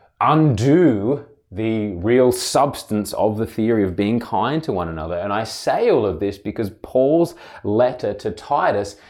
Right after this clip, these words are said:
is largely about Titus managing a household of faith on the island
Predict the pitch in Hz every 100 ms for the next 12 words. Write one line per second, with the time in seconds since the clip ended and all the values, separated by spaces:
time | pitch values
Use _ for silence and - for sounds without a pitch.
0 | - - 156 156 160 156 202 156 147 117
1 | 156 156 87 135 - - - - - 175
2 | 220 196 113 123 - - - 110 135 165
3 | 202 202 120 107 107 123 147 131 127 -
4 | 143 156 170 - - 110 113 - - 123
5 | - - 151 123 - - - - 131 143
6 | 139 131 127 127 127 135